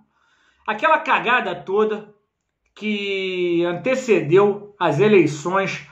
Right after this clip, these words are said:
do Vasco, né? Anistiaram uma galera e aí depois,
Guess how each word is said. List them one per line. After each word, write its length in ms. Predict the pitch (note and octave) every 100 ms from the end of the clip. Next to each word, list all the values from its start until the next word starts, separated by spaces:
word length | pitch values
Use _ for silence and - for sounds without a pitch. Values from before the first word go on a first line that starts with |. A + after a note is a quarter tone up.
| _ _ _ _
do 360 | D3 D3 B3 A#3
Vasco, 580 | E3 G3 F#3+ C#3 - D3+
né? 380 | D#3+ F3+ C#3 - _ -
Anistiaram 680 | G3 A#3 G#3+ G#3+ A3 B3
uma 200 | A#3 G#3+
galera 800 | F#3 E3+ E3 B3+ C4 B3 A3 G3+
e 140 | F#3+ G3+
aí 360 | F3+ G#3 A#3
depois, 560 | G#3 D3+ G#3+ A3+ E3